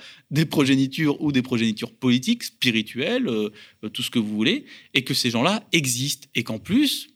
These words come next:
avec la décomposition, euh, euh, du corps politique, avec, euh, la décomposition du débat politique, eh ben, ils se sentent autorisés à parler plus,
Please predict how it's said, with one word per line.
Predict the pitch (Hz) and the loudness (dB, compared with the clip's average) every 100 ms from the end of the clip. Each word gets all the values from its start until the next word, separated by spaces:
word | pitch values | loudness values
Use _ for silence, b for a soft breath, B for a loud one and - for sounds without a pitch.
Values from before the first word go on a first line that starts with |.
| _ _ | _ _
avec | - 113 113 143 147 135 | -8 -4 2 2 0 -2
la | 107 | -2
décomposition, | 107 110 120 123 110 117 - 139 139 110 | -2 -4 -4 -4 -4 -6 -6 -4 -2 -2
euh, | 101 101 107 b b b - | -4 -6 -10 b b b -10
euh, | - 90 | -8 -8
du | 95 104 | -8 -8
corps | 120 - | -8 -6
politique, | 117 104 92 - 190 247 - | -6 -6 -6 -2 0 2 0
avec, | 98 101 139 120 | 0 0 -2 -4
euh, | |
la | 98 | -10
décomposition | 98 107 110 113 104 127 | -8 -8 -6 -6 -4 -4
du | 113 | -6
débat | 104 147 139 147 | 0 2 4 2
politique, | 135 107 104 254 254 B B - | -2 -6 -6 -8 -8 B B -6
eh | 120 | -2
ben, | 180 | -2
ils | 339 | -2
se | - | -6
sentent | 127 190 | -6 -6
autorisés | 135 117 107 101 139 311 - _ _ _ _ _ | -6 -2 -2 0 0 -2 -6 _ _ _ _ _
à | - | -20
parler | - 98 107 175 | -10 -6 -4 -4
plus, | 190 233 - - | -4 -6 -6 -12